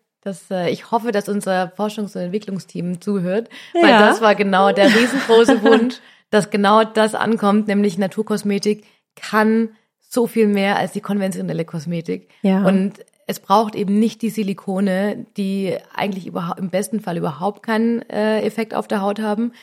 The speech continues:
Speaker 1: Im schlimmsten Fall kleistern sie halt einfach zu.
Speaker 2: Mhm. Das sind halt günstige
Speaker 1: Ja,
Speaker 2: Füllmaterialien,
Speaker 1: natürlich.
Speaker 2: ne,
Speaker 1: Das ist
Speaker 2: wo
Speaker 1: so
Speaker 2: man
Speaker 1: die
Speaker 2: einfach
Speaker 1: Basis. Wenn, und wenn die Basis
Speaker 2: Ja.
Speaker 1: halt schon irgendwie so, ja, einfach
Speaker 2: Ja.
Speaker 1: nicht gut ist. Und wir verwenden hochwertige Öle und, und Hyaluronsäure und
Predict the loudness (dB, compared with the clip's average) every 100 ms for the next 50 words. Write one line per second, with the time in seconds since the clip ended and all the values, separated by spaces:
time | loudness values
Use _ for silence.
0 | _ _ -6 -4 -2 0 0 -2 -6 0
1 | 0 2 0 -2 -8 -6 -6 -4 -6 -6
2 | -6 -6 -10 -10 -18 -12 -10 -10 -10 -2
3 | 0 2 0 -4 4 6 6 6 4 4
4 | 0 2 2 4 6 8 8 6 2 2
5 | 2 4 4 2 4 6 6 6 4 4
6 | 2 4 4 2 -6 -8 -14 _ -8 -4
7 | -2 -2 -2 -2 0 0 4 4 4 2
8 | -2 -4 -4 -6 -6 -8 -10 -14 -16 -10
9 | -8 -8 -8 -2 2 2 0 -6 -12 -12
10 | -14 _ _ _ _ -2 2 2 4 2
11 | 2 0 0 0 -4 -4 -8 -4 0 2
12 | 2 0 -2 -4 -6 -6 -6 -4 -2 -2
13 | 2 2 2 -4 -4 -4 -6 -6